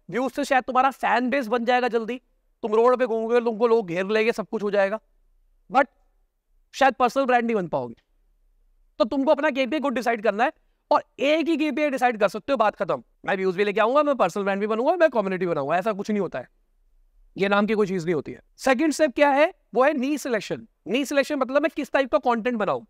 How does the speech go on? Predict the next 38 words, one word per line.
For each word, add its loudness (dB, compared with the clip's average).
केपीआई 2
डिसाइड 0
हो 4
चुका 0
है, 2
तुमने 4
शायद 0
व्यूज -4
डिसाइड -2
कर -6
लिया, 2
कुछ -6
भी 0
कर 2
लिया। 0
अब 2
दूसरा 0
है 4
नीश, -2
मैं 0
किस -2
टाइप 2
का 2
कंटेंट -2
बनाऊं -4
जो 2
चलेगा। 0
तो 4
ये 2
है 4
रूल 0
जो 0
दुनिया 0
बताती 0
है, 2
फोटो -2
देख -2
लो, -2